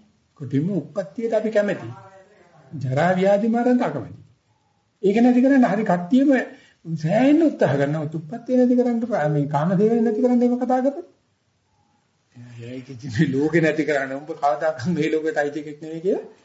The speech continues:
විනාශකයි කියලා බනිනවා. බුදුජානනාථ දෙකයි බයන්නේ විනාශකෝ අපගබ්බෝ අරත රසෝ කියලා බයි. මේ ජාතිය නැති කරන්න උපන් මිනිහෙක් කියලා කියන්නේ. බුදුජානනාථ ඉපදිච්ච නිසා බෝ කිරීම නැති වෙනවා කිය. අඩුවක් නෑ.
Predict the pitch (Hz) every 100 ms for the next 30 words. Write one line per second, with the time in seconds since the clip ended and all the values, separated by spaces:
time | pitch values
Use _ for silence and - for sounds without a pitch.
0 | _ _ - 160 185 220 277 254 233 190
1 | 170 160 202 165 113 - - _ 165 156
2 | 202 208 202 202 180 190 208 196 190 202
3 | 339 - - _ _ 135 156 185 185 165
4 | 135 139 135 131 185 170 165 135 135 117
5 | 113 143 175 185 170 151 170 156 180 202
6 | 135 113 - _ _ _ _ _ _ _
7 | _ - 147 139 156 180 214 185 220 226
8 | 233 226 226 226 214 220 226 202 160 165
9 | 147 110 - - _ _ _ - 127 123
10 | 120 127 123 123 127 - 147 160 220 359
11 | - - _ 160 175 190 214 226 208 180
12 | 185 143 104 98 101 - _ _ _ _
13 | _ 170 160 139 135 190 190 214 240